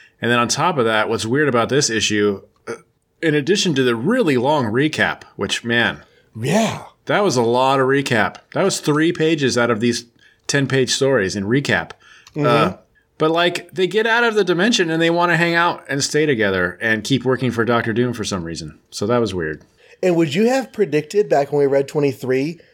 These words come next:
Speaker 2: that these guys would come back before Doctor Doom came back?
Speaker 1: I would not have predicted they'd ever come back.
Speaker 2: Right.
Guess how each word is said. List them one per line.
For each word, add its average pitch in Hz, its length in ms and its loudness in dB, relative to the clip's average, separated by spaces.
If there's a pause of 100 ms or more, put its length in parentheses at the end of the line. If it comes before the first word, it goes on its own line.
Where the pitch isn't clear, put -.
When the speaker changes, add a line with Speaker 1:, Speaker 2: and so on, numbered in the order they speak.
(140)
Speaker 2:
that 120 240 0
these 143 220 0
guys 147 220 2
would 139 140 -2
come 143 220 -4
back 143 340 0
before 120 480 -2
Doctor 131 300 0
Doom 113 200 -2
came 156 200 -4
back? 202 420 -6
Speaker 1:
I 120 200 4
would 139 220 0
not 123 140 0
have 120 100 0
predicted 113 360 -2
they'd 104 180 2
ever 113 260 -2
come 95 220 -4
back. - 340 -10 (320)
Speaker 2:
Right. 92 400 -6